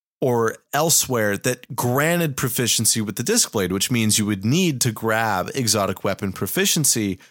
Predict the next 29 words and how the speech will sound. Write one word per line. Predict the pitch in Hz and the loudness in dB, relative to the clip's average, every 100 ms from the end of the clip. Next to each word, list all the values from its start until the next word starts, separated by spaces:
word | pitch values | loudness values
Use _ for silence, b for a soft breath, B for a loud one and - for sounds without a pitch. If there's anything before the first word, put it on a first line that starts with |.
| b _ _ _ _ _ - 131 | b _ _ _ _ _ -8 -2
at | - | 2
some | - 127 101 | 2 2 0
point, | - 113 - - - | 0 -2 -4 -10 -4
whether | 107 101 98 | -2 2 2
that | 98 | 0
was | 101 107 | 0 -2
your | 98 | -2
first | 123 104 - | -2 0 0
feat | 117 101 | 0 -2
upon | - 104 | -2 -4
character | 104 190 180 175 | 0 0 0 -4
creation | - 175 170 160 165 160 156 | -2 0 2 0 0 0 0
or | 120 110 - | 0 0 0
some | - 113 | 0 0
other | 110 101 98 | -2 -2 -2
way. | 101 95 B B _ _ _ _ _ _ - | 0 -2 B B _ _ _ _ _ _ -4
Also, | 180 247 - 139 107 101 | -2 2 2 2 0 -2
because | 147 135 - 185 208 185 | -6 -4 -2 0 2 2
of | 143 147 | 0 -2
the | 147 | -2
Disc | 135 147 - - | 0 0 -2 -2
Blade's | 131 123 113 107 - | -2 0 -2 -2 0
status | - - 123 143 139 104 - - 120 | 2 2 0 0 0 2 0 0 -2
as | 156 190 180 147 | 0 2 0 0
an | 123 | 0
exotic | 107 120 123 120 113 | 0 0 2 0 -2
ranged | 110 110 110 107 - | -2 0 0 0 -2
non-energy | 113 110 107 110 101 104 | -2 -2 -2 -2 -2 -4
weapon, | 92 113 - - 104 87 | -4 -2 -2 -2 -2 -2